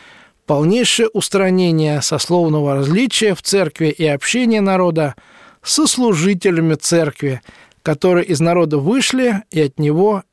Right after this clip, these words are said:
не отделяются ни в житейском быту, ни в добродетелях,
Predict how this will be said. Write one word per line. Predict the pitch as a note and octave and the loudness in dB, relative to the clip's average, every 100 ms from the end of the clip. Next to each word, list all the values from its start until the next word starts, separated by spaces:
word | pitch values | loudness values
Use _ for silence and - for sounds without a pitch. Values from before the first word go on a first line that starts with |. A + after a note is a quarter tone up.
| _ _ - | _ _ -2
не | F3+ A#3+ | 0 2
отделяются | C4 G#3+ E3 F#3 F3+ D#3 D3 C3+ D#3 | 2 0 0 0 2 2 -2 -4 -4
ни | D3 D3+ | 0 -2
в | |
житейском | C3 B2 A#3 A3+ - G#3 | -4 -4 -2 -2 0 0
быту, | F#3 F3 F#3 D#3+ _ - _ _ _ _ _ _ | 0 0 -2 -2 _ -20 _ _ _ _ _ _
ни | F3 G#3 C4 | 2 2 4
в | |
добродетелях, | F3 D3+ D3+ D3+ G3 A#3+ G#3+ G3+ F3+ - | 2 2 0 0 0 0 0 0 -2 -8